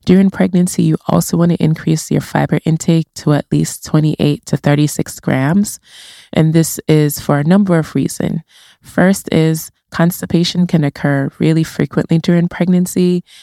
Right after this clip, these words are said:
and a high fiber diet before pregnancy as well as during pregnancy can really reduce the risk of experiencing significant constipation.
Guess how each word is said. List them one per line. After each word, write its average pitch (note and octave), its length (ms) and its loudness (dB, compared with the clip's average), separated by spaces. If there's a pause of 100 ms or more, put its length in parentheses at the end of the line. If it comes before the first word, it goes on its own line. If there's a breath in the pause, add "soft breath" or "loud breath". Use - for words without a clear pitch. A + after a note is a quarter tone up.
(300 loud breath)
and D#3 120 2
a D3+ 60 2
high D#3 220 0
fiber D#3+ 340 0
diet D3 560 0
before G3+ 380 0
pregnancy F#3 720 0
as D3+ 180 0
well D3 140 2
as D3 160 -4
during F3+ 260 2
pregnancy D3+ 600 0
can D#3 280 0
really D3 380 0
reduce C#3+ 500 0
the C#3 140 0
risk - 400 -2
of C#3 260 -2
experiencing C#3 800 -2
significant C#3 640 -4
constipation. F3+ 880 -2